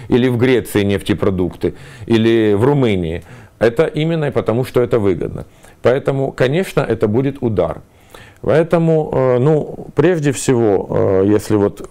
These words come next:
как моё отношение к этому ситуацию, э, безболезненного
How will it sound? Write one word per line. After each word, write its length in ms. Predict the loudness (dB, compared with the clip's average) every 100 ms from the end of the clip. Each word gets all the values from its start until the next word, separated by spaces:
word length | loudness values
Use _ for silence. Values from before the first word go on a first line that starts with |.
| -2
как 260 | -2 -2
моё 400 | -6 -2 0 0
отношение 580 | 0 -2 -4 -2 0 0
к 100 | -2
этому 300 | -2 0 -2
ситуацию, 720 | -4 -4 0 -2 -2 -8 -8 -8 -20 _ -20 -20 -20 -20 _ -6
э, 360 | -4 -2 -4 -10 _ _ -6
безболезненного 1300 | 0 0 2 0 2 0 0 -2 0 0 0 -4